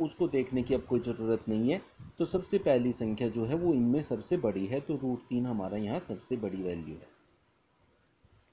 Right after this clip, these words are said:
Next question, एक और question और देख लेते हैं जिससे आपको अच्छे से practice हो जाएगी। यहाँ देखिए, first वाली value में दो की power one by three है,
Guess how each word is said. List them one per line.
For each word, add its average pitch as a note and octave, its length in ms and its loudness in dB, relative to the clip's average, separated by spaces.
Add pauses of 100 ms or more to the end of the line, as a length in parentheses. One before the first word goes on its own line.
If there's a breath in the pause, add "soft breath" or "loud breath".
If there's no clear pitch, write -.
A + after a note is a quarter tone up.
(140)
Next F3+ 280 2
question, C#3+ 340 0
एक F3 180 0
और E3 120 2
question D#3 360 -2
और C3+ 180 0
देख B2+ 220 0
लेते B2 200 -2
हैं F#3+ 80 -4
जिससे D3 220 -2
आपको C#3 260 2
अच्छे C3+ 180 -4
से F3 120 0
practice G#2 480 -2
हो F2 100 -6
जाएगी। D2 420 -12 (1600)
यहाँ E3 260 4
देखिए, D3 320 2
first D#3+ 300 2
वाली F3 260 6
value C3+ 320 6
में D#3 160 0
दो C#3+ 120 4
की D#3 200 -2
power C3 380 6 (140)
one A2 280 2
by A#2 200 4
three C3 280 -4
है, D3+ 140 -2